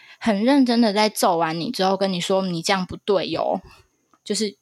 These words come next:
错在哪哦，比较少。但是可能他们会认为小孩是可以知道这是不对的，但是怎样是对的，我觉得小朋友是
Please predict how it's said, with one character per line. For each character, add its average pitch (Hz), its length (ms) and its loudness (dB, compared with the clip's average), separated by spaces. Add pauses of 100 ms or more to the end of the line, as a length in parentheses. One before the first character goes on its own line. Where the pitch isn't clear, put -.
错 208 260 0
在 185 200 0
哪 160 300 0
哦， 156 440 0
比 190 100 -6
较 247 160 2
少。 - 360 -4 (380)
但 226 160 -6
是 220 200 0 (480)
可 220 140 -2
能 202 220 0
他 226 140 0
们 220 180 2
会 208 200 0
认 196 260 0
为 - 200 -6
小 180 140 -2
孩 165 200 -4
是 185 360 -4 (220)
可 - 160 -2
以 269 80 0
知 196 100 -10
道 196 160 0
这 190 80 -2
是 185 120 -4
不 - 100 -12
对 - 220 -4
的， - 240 -20 (120)
但 214 140 -2
是 208 220 -2
怎 - 220 -4
样 233 180 2
是 226 100 2
对 214 260 -2
的， - 260 -14 (580)
我 196 120 -12
觉 185 160 -4
得 190 300 0
小 185 180 0
朋 214 120 2
友 202 80 0
是 202 320 0